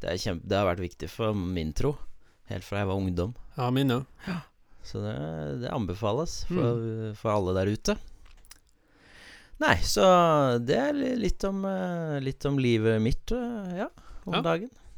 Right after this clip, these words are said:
Speaker 1: Mm.
Speaker 2: Veldig bra.
Speaker 1: Ja da, så det, det er toppers.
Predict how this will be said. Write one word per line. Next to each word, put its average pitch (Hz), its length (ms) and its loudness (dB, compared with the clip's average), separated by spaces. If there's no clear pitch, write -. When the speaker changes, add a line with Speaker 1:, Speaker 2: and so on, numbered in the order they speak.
Speaker 1:
Mm. 196 540 -2
Speaker 2:
Veldig 127 220 2
bra. 160 160 0
Speaker 1:
Ja 67 180 -2
da, 101 220 0
så - 220 -10
det, - 140 -10
det - 100 -8
er 117 100 2
toppers. - 960 6